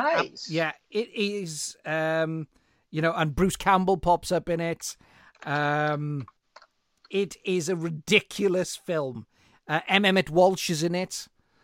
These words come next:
Speaker 1: Um,
Speaker 2: I am looking at it here. I actually own it, and I have never seen it.
Speaker 1: Uh,
Speaker 2: I can watch it. I can wa-, I can actually watch it. And, and you know what? Now that you're talking to me about it,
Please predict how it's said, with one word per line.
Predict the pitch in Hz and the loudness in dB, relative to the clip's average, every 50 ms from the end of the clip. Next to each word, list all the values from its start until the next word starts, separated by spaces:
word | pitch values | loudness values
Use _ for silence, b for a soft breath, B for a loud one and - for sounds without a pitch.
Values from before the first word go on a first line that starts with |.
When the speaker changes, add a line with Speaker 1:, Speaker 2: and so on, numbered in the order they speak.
| _ _ _ _ _ _ | _ _ _ _ _ _
Speaker 1:
Um, | - 147 151 156 156 156 156 151 151 156 151 131 - _ _ - | -6 -2 0 0 0 2 0 0 -2 -2 -6 -8 -10 _ _ 6
Speaker 2:
I | 190 185 202 220 | 8 10 10 10
am | 220 208 | 8 6
looking | 214 233 233 - 233 233 | 4 2 0 0 -4 -4
at | 233 233 226 220 | -2 -2 -2 -4
it | 220 156 | -6 -6
here. | 156 202 185 170 165 165 165 156 - _ _ _ - | -4 -2 -2 0 0 -2 -4 -8 -12 _ _ _ -8
I | 143 143 147 | -6 -6 -4
actually | 151 156 170 175 - - 185 185 175 170 | -2 -4 -4 -4 -6 -8 -6 -6 -6 -4
own | - 156 147 147 156 160 | -4 -4 -4 -4 -4 -6
it, | 165 165 - - | -8 -8 -8 -8
and | - 131 127 | -6 -4 -2
I | 123 120 | 0 0
have | 120 113 123 | 0 0 0
never | 127 123 120 139 | 0 0 0 -2
seen | 131 - - 131 127 127 | -4 -4 -4 -6 -8 -8
it. | 127 - _ _ _ _ - | -10 -14 _ _ _ _ 2
Speaker 1:
Uh, | 160 160 160 165 165 | 4 6 6 6 8
Speaker 2:
I | 147 147 | 6 6
can | 139 - 156 139 139 | 6 6 4 6 8
watch | 143 143 143 143 - - | 8 8 8 6 4 2
it. | 156 139 | 2 4
I | 131 139 143 | 6 6 4
can | 139 - 147 135 | 4 2 0 -2
wa-, | 135 135 135 139 | 0 -2 0 2
I | 143 139 | 2 2
can | 135 - 151 139 139 | 2 2 0 2 4
actually | 139 143 139 - - 165 151 143 139 | 4 2 2 0 -2 0 0 0 2
watch | 127 135 139 139 135 - - | 4 4 4 4 4 2 -2
it. | 147 131 | -2 0
And, | - 143 135 135 | 0 0 -2 0
and | 139 143 139 135 | 0 -2 0 0
you | 139 | 0
know | 139 143 151 | 2 2 6
what? | 156 165 175 180 165 | 8 8 8 8 6
Now | 147 147 147 147 156 | 2 0 0 0 0
that | 151 156 151 - | -2 -4 -8 -8
you're | 147 151 143 | -8 -10 -10
talking | 131 _ - 147 143 147 - - 165 151 | -10 _ 0 0 0 0 -2 -8 -16 -16
to | 151 | -14
me | 156 151 | -8 -6
about | 151 143 156 156 156 160 170 | -4 0 2 2 2 2 0
it, | 170 - | -2 -6